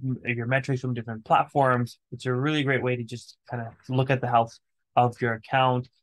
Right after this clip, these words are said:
see if there's any issues. Really great for, say, account managers to go in before, say, a client call and just get up to speed as to how the account is performing. Uh, we hope that you t-, get a ton of value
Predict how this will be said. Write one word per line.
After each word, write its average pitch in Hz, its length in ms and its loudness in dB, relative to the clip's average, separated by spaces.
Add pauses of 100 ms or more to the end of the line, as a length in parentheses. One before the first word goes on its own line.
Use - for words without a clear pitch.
see - 220 -4
if 135 80 -2
there's 123 120 -6
any 117 220 -6
issues. 117 500 -6 (240)
Really 143 260 4
great 127 200 2
for, 123 80 -4
say, 117 180 -2
account 131 420 -4
managers 117 560 -4
to - 120 -12
go 117 300 0
in 117 200 0
before, 117 380 -4
say, 110 280 -8 (400)
a 123 80 -12
client 123 400 0
call 113 300 4 (260)
and 120 120 -6
just 117 220 -8
get 120 200 -4
up - 140 -8
to - 80 -18
speed 117 340 -6
as 110 220 -6
to 123 120 -4
how 113 380 0
the 113 240 -4 (240)
account 110 500 -8
is 110 220 -10
performing. 110 800 -6 (420)
Uh, 110 160 -4
we 120 120 -2
hope 123 240 0
that 113 100 -2
you 113 140 -2
t-, - 200 -12
get 113 260 -2
a 113 200 -10
ton 123 240 -2
of 113 80 0
value 117 460 0